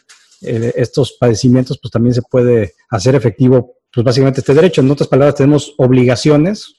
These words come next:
también con nuestra salud, ¿no? Em, ¿y, y qué,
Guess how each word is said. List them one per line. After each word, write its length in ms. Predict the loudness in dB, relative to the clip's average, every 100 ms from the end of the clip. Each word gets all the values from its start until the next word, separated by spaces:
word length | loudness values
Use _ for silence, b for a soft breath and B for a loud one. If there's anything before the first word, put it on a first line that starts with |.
| _ _
también 260 | -4 0 0
con 200 | 2 2
nuestra 260 | 2 0 0
salud, 300 | 0 0 0
¿no? 200 | -6 -10 B B B B B B
Em, 680 | 0 2 4 4 2 0 -6 _ _ _
¿y, 220 | -4 -4 -4
y 100 | -4
qué, 720 | -2 2 2 4 2 0 -8